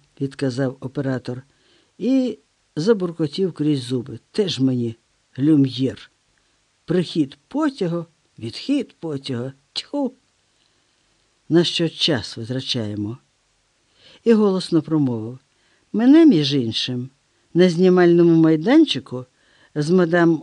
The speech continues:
Холодною чекають». «Не сумуй, брате», поплескав його по плечі кудлатий режисер. «Тут роботи на чотири дні.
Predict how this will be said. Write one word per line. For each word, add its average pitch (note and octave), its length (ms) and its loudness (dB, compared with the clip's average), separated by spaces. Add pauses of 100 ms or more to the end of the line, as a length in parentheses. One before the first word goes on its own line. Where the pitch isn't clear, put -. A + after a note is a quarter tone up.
Холодною C3 760 -2
чекають». C#3 800 -8 (1040)
«Не D#3+ 120 0
сумуй, A3 400 -2
брате», E3 540 -4 (460)
поплескав D3+ 640 -4
його C#3+ 240 -2
по C#3 160 -10
плечі C#3 540 -6 (300)
кудлатий C#3+ 540 -4
режисер. C3+ 640 -6 (680)
«Тут D#4+ 220 -2
роботи E3+ 460 0
на D3+ 120 2
чотири E3 480 -2
дні. C#3 420 2